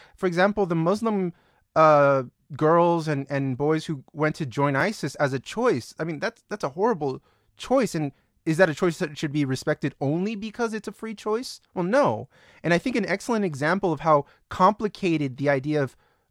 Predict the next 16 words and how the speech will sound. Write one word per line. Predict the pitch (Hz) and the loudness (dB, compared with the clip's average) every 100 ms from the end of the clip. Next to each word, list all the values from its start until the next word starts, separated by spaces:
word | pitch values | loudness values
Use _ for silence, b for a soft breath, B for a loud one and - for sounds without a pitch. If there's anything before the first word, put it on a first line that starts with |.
| _ _ | _ _
of | 147 127 | 2 2
women | 120 151 180 175 165 | 0 0 0 0 0
and | 131 | 0
empowerment | 127 117 - 170 185 170 127 123 - _ _ _ - | 0 -4 4 6 6 4 0 -2 -8 _ _ _ -2
and, | 151 147 - | -2 -2 -6
uh, | |
combined | 135 165 135 151 175 | -6 -2 2 2 2
with | 151 143 | -2 -6
the | 143 | -8
freedom | 156 147 | -6 -4
of | 131 | -6
choices, | - 170 170 131 120 - | -4 -6 -4 -8 -8 -10
for | |
example, | 139 135 170 170 | -8 -4 -4 -4
your | 135 | -4
mother, | 123 165 214 120 | -4 -2 -2 -4